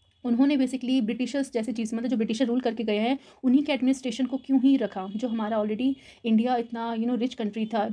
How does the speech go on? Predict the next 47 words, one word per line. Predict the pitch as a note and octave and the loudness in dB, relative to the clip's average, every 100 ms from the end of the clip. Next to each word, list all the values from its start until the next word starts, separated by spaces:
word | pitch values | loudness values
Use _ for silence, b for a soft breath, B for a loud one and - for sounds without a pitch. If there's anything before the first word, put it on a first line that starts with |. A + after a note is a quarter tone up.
| - | -4
ब्रिटिशर्स | A3 A3 A#3+ A#3 | -4 -4 -4 -4
से | B3 | -2
पहले | A3 A3 | 0 0
जिस | A#3 A3+ | -2 -4
तरह | G#3+ | -6
से | A#3 | -4
कानून, | G3+ G#3 A#3+ A3 | -2 0 0 0
मतलब | G#3+ G#3+ A3+ A3 B B | -4 -4 -4 -6 B B
आप | A3 | 0
देख | A3 A#3 | 0 -2
सकते | A#3 A#3 | -6 -2
हो, | A3+ | 0
मुगलों | G#3+ A#3+ | 2 2
ने | A#3+ | 2
राज | G#3+ G3 | 0 -2
किया, | - A3 | -2 0
मराठास | G3+ G#3 A3 A3+ A#3+ | 0 0 -2 -2 0
ने | |
राज | G#3+ G3 | 0 -2
किया, | - A#3 | -4 -2
तो | |
इनका | A#3+ C4+ | -2 -2
खुद | C4+ | -4
का | C#4 | -6
एक | C4+ | -6
एडमिनिस्ट्रेशन | A3 B3+ C4 B3+ C#4 | -4 -4 -4 -2 -2
पैटर्न | G#3+ B3+ C4 | 0 4 2
था, | G3+ G#3+ b b - | 2 -6 b b -14
ठीक | C4 | -10
है, | |
हम | B3 C4+ C4 - | -6 -4 -4 -10
उसको | - D4+ | -6 0
क्यों | C#4+ | 4
नहीं | C#4 | 6
हम | B3 | 4
फॉलो | A#3+ A3+ | 2 0
कर | A#3 | -4
सकते | A3 G#3+ G3+ G#3 | -4 -8 -8 -8
थे, | G3 | -10
ठीक | C4 B3+ | -10 -8
है। | G#3+ | -8
तो | G3+ | -2
ये | A#3 | -2
सब | A#3 C4+ | -2 -4
क्रिटिक्स | A#3+ A#3 A#3 | -4 -4 -2
उन्होंने | A3+ A3 A3 | 0 0 0
कहा, | G#3+ C4+ | -2 -4